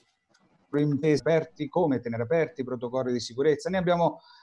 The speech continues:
dette e fatte veramente di, di, di tutti i colori e le trovate tutte registrate sul nostro canale YouTube,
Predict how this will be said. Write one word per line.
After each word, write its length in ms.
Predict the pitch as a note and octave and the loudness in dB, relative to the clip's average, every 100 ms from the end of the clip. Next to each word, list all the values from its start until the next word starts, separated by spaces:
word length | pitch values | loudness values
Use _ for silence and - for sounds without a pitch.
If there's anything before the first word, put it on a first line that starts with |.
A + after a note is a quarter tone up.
| _ | _
dette 380 | C#3+ F#3 F#3+ F3 | 2 2 4 -2
e 60 | |
fatte 440 | E3 E3+ D#3+ - D#3+ | 2 4 4 2 4
veramente 760 | D#3 D3+ D#3 D#3 C3+ D3 C#3 | 6 6 4 2 4 2 2
di, 320 | C3+ D3+ D3 - | 0 0 0 -2
di, 220 | C3+ D3+ | -2 0
di 420 | D3 C#3+ C#3+ C#3 | 0 0 0 0
tutti 280 | C#3 D3 D3+ | -2 -4 -2
i 20 | |
colori 640 | C#3 D3+ C3+ B2 C3 G3 G3 | 2 4 6 4 2 0 -2
e 460 | - D3 C#3+ C#3+ | 0 4 4 4
le 140 | C#3 D3 | 4 2
trovate 420 | E3 E3 D3 D#3 | 2 2 2 -2
tutte 500 | F3 D3+ - B2+ A#2+ | -2 -2 -2 0 2
registrate 720 | C#3 D#3 G3+ - C3+ C3+ D#3+ | 2 0 -2 -2 0 0 -4
sul 160 | - E3+ | -6 -4
nostro 400 | E3 D3+ D#3 D3 | -4 -2 -4 -2
canale 400 | D3 C#3+ C#3 C3+ | -2 -2 -2 -2
YouTube, 760 | C3 C3+ C3 A#2+ G#2+ G#2+ A2+ | -2 -4 -4 -8 -8 -10 -10